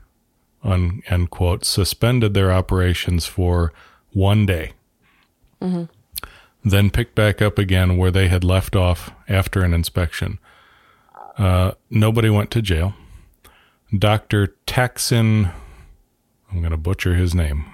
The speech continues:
Speaker 1: Rathath-, Ratharathorn, the New York abortionist who killed Gail's baby, did not lose his license.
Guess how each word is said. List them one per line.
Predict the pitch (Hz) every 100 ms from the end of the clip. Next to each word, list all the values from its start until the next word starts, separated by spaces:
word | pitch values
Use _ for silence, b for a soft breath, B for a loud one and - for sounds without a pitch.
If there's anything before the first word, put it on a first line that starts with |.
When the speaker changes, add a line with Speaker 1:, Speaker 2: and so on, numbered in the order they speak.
| B B B
Speaker 1:
Rathath-, | 90 92 98 - - 98 87 - - - 170 101
Ratharathorn, | 90 - 127 135 90 - 87 78 107 143 _ _ _ - B B B B B -
the | 95 90
New | 95
York | 120 110 104 101 -
abortionist | 101 90 101 - 90 87 - - -
who | 92
killed | - 104 92 90
Gail's | 92 87 -
baby, | 90 82 87 90 - 101
did | 98 95
not | 92 101
lose | 95 90
his | 95 85
license. | 85 80 - -